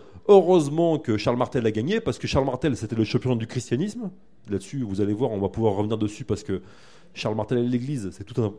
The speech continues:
tout un poème, d'accord ? Donc Charles Martel, c'était un champion du christianisme, et heureusement qu'il a gagné, parce que comme ça, là, euh, et là encore une fois, Chateaubriand, il défend sa boutique, hein,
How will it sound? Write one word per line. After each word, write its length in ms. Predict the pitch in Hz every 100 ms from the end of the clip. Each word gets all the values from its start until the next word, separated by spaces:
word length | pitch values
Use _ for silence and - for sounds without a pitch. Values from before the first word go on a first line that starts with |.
| -
tout 160 | 156
un 60 | 120
poème, 460 | 104 117 185 214 190 - -
d'accord ? 360 | 117 117 196 202 - - -
Donc 160 | 127 131
Charles 200 | 180 170
Martel, 420 | 170 185 165 113
c'était 320 | 110 123 -
un 120 | 143 131
champion 220 | 120 123
du 100 | 117
christianisme, 520 | 110 - 120 190 -
et 160 | 135 135
heureusement 540 | 180 160 143 110 127 156
qu'il 180 | 156 110
a 40 |
gagné, 360 | 104 107 185 208
parce 180 | 101
que 260 | - 151 - - -
comme 160 | 101 95
ça, 340 | 151 175 160 - - -
là, 320 | 110 143 147
euh, 340 | 113 95 90 90
et 60 | 95
là 140 | 120
encore 220 | 104 110
une 40 | 107
fois, 200 | 139 117
Chateaubriand, 420 | 107 113 113 127
il 140 | 104
défend 300 | 107 120 143
sa 120 | 120
boutique, 400 | 95 107 - 220
hein, 160 | 190